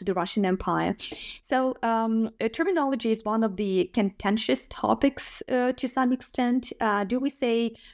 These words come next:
for instance, uh, Ukraine or Malorosia, uh, or do we stick with the unfortunate translation of Malorosia that seems to make it almost impossible to envision Ukraine as a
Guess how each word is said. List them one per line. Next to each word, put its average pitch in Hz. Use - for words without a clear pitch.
for 220
instance, 220
uh, -
Ukraine 254
or 233
Malorosia, 220
uh, 185
or 226
do 226
we 208
stick -
with 208
the 196
unfortunate 196
translation 196
of 175
Malorosia 208
that 180
seems 220
to -
make 190
it 180
almost 190
impossible 190
to -
envision 185
Ukraine 180
as 175
a 151